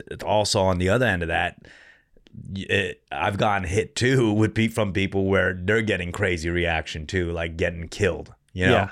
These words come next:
Speaker 1: it's all part of the game, but
Speaker 2: Do you,
Speaker 1: then
Speaker 2: do you,
Speaker 1: that feels shitty too.
Speaker 2: Are there any bars that, like, still have stuck with you that you're like, "That person got me good"?
Speaker 1: Yeah, there's tons. I mean, there,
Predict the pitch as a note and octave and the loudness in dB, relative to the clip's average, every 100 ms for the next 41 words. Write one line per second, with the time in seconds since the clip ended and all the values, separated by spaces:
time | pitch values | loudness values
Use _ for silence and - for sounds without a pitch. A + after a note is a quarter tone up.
0 | - - - B2 E3 D3+ C#3 A#2 F#2+ F2 | -10 -20 -6 0 2 2 2 2 2 2
1 | G#2+ F#2+ F2+ F2+ D#3 G#2 - G#2 - F#2+ | 0 0 0 2 2 4 4 2 2 -2
2 | - E2 D#2+ - F#2+ C3+ C#3+ D#3+ D#3 C3 | 0 -4 -2 -2 0 0 2 0 2 2
3 | C#3 C#3+ B2 A#2 A2 G#2 G2 - - - | 2 2 0 2 2 2 0 -4 -4 0
4 | C3 B2+ B2+ C3 A2+ A#2+ A2+ - A#2 C3+ | 2 4 4 2 2 -2 0 0 0 -2
5 | - B2+ A#2 A2+ G#2 G2+ F#2 - G#2+ - | 0 2 2 4 4 4 2 0 -2 0
6 | A#2 A2 G2+ F#2+ F#2 G2 F#2 A#1 - - | -2 0 -2 -2 -2 -4 -4 -4 -4 0
7 | G#3+ A2+ A2+ - - F#3+ - C3 C#3+ B2 | 2 4 2 0 -2 -2 -2 -2 0 2
8 | E3 | 2